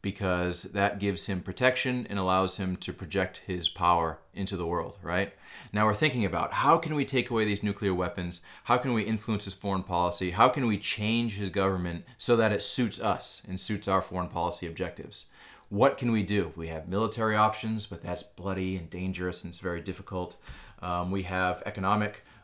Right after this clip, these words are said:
options with sanctions and things like that, but it doesn't always work and sometimes it can backfire.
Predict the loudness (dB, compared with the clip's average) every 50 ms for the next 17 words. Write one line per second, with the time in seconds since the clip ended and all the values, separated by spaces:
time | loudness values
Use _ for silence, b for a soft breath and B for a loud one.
0 | 2 4 4 4 4 2 0 2 2 0 0 0 -2 -2 0 0 0 2 2 0
1 | 0 0 0 0 0 0 -2 -2 -2 0 0 0 0 0 -2 0 2 4 4 4
2 | 4 2 0 -2 -2 2 2 2 2 2 0 2 2 0 0 -2 0 2 4 6
3 | 6 6 4 2 -2 -6 -6 -6 -8 -8 -6 -6 -4 -2 -2 -2 -2 -4 -6 -8
4 | -8 -4 -2 -2 -2 -2 -4 -4 -4 -2 0 0 -2 -2